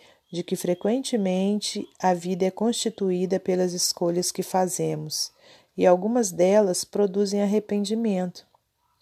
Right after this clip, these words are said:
Algumas escolhas produzem arrependimentos muito mais graves e dolorosos. O rei Davi descobriu isso quando decidiu dormir com a mulher de outro homem e depois matou esse mesmo homem.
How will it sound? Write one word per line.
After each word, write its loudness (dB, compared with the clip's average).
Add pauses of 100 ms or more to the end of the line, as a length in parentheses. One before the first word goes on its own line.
(360)
Algumas 0
escolhas 2
produzem 0
arrependimentos -2
muito -2
mais 0
graves 2
e 0
dolorosos. 0 (420)
O -6
rei 6
Davi 2 (280)
descobriu 0
isso 0
quando 0
decidiu -2
dormir -2
com -4
a 2
mulher 2
de -4
outro 0
homem 0 (380)
e -2
depois 2
matou 0
esse 0
mesmo 2
homem. -2